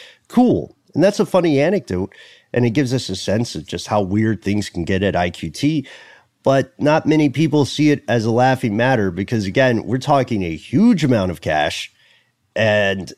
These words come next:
immensely powerful, possibly dangerous technology,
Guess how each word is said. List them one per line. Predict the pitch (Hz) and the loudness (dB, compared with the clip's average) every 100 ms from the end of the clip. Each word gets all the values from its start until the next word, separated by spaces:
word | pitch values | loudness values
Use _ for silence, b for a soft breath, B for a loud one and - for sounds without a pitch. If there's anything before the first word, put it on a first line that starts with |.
| _ | _
immensely | 113 107 123 175 196 - 156 139 | -4 0 2 4 2 0 0 0
powerful, | 113 123 120 110 - 107 107 - _ _ _ | 0 2 2 0 -4 -4 -4 -8 _ _ _
possibly | - 139 143 - 135 135 120 | 0 2 2 0 -4 -2 -2
dangerous | 113 113 117 92 92 90 - - _ | 0 0 0 0 -4 -4 -8 -14 _
technology, | 120 101 110 104 113 95 - - | -4 -2 0 0 0 -2 -8 -16